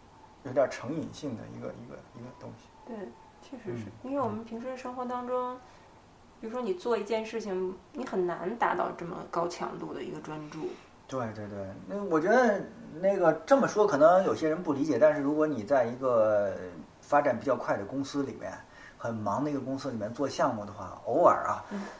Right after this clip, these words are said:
Speaker 1: 这种机会非常少，就是你碰到了你的整个合作伙伴啊、同事啊，都很给力，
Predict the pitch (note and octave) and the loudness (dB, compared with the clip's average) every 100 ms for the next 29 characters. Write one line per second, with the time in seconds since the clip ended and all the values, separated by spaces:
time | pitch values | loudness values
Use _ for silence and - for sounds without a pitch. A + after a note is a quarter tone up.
0 | - E3+ C#3 E3 D3+ C#3+ C#3 D#3 - - | -8 -4 -4 -2 -2 0 2 2 -2 -10
1 | C3 A#2+ A2+ G#2 - C#3 A2+ G#2+ G#2 G2+ | -10 -8 -8 -10 -8 -4 0 2 0 -4
2 | G2+ G#2 A2+ - - - - - - - | -2 -2 -2 -8 -20 -20 -20 -20 -14 -12
3 | G#2 B2 - B2 C3+ G2+ A#2+ C3+ A2+ G#2 | -10 -10 -6 -4 -4 -2 0 2 2 -2
4 | G2 - - - - - A#2+ C#3 C#3 A#2+ | -4 -10 -18 -20 -20 -10 -8 -6 -4 -2
5 | G#2 F#2+ F#2+ - - C3 C3+ A#2 C#3 A2+ | -2 -4 -12 -20 -14 -8 -8 -6 -6 -4
6 | - C3+ A#2 | -4 -4 -4